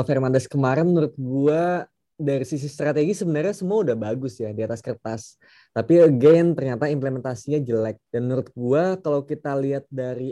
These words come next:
awal ya, sebenarnya babak kedua sih, itu M U kelihatan udah nggak mau main lagi gitu. Mirip kayak pas kita lawan City di babak kedua.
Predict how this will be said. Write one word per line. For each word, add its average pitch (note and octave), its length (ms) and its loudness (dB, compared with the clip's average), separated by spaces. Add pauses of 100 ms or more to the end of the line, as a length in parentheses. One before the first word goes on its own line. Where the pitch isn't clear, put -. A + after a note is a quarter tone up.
awal C3+ 480 -4
ya, - 20 -12
sebenarnya B2+ 460 -8
babak A#2 160 -8
kedua A#2 320 -4
sih, G#2+ 240 -10 (320)
itu F3 400 4
M C#3+ 240 2
U E3 80 2
kelihatan D#3 400 0
udah C3 480 -4
nggak A#2 240 -8
mau A#2+ 80 -8
main A#2+ 320 -4
lagi B2+ 480 -4
gitu. - 240 -16 (280)
Mirip D3+ 320 -2
kayak C3 320 -4
pas C#3+ 320 -12
kita C3+ 240 -8
lawan C3+ 160 -2
City C#3 400 -4
di A#2+ 80 -4
babak A#2 320 -4
kedua. A#2 320 -4